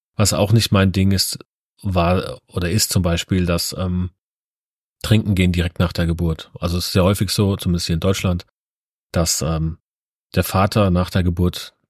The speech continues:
dann noch mal schön ein Trink-, trinken geht mit seinen Jungs. Hab ich auch mit, mit, äh, meinem besten Freund so gemacht. Ist aber im Nachhinein, ähm, ja, einfach nicht das Richtige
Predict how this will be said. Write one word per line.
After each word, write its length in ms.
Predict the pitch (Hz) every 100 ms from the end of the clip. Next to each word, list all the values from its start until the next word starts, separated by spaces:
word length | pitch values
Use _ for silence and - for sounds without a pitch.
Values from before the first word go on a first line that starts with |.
| _ _
dann 120 | 90 85
noch 160 | -
mal 100 | 87
schön 220 | - 98
ein 140 | 90 85
Trink-, 400 | - 120 117 -
trinken 280 | - 131 131
geht 280 | 117 113 - _ _ _ -
mit 100 | 101
seinen 300 | - 101 101
Jungs. 340 | 107 110 - _ _ _ _ _ -
Hab 260 | - 92 -
ich 260 | 110 - -
auch 280 | 107 110
mit, 360 | 113 107 - -
mit, 300 | 104 - -
äh, 160 | 110 98
meinem 220 | 92 92
besten 280 | 95 - 95
Freund 280 | - 98
so 140 | 104 101
gemacht. 360 | 95 95 - - _ _ _ _ _ _ -
Ist 160 | 104
aber 140 | 98 95
im 100 | 90
Nachhinein, 640 | 85 87 104 90 87 85 -
ähm, 320 | 87 80 80 _ _ _ _ _ _ _ _ _ _
ja, 140 | - 82
einfach 340 | 78 - -
nicht 160 | 95 -
das 220 | 87 -
Richtige 480 | 90 - 90 80